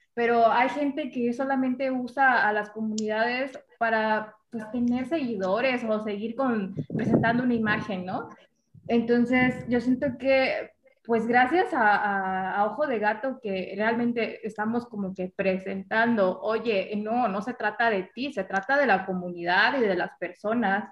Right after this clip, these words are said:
Entonces, pues, mira,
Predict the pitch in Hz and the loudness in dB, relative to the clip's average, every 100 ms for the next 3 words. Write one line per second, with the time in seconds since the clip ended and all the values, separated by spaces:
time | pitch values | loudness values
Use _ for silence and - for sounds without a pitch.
0 | - 196 190 196 202 202 208 202 - - | -10 -10 -6 -6 -6 -2 -2 -2 -6 -6
1 | - - - 208 - - - - - - | -6 -4 2 4 6 4 -2 -8 -14 -12
2 | - 240 240 196 - | 0 4 6 4 2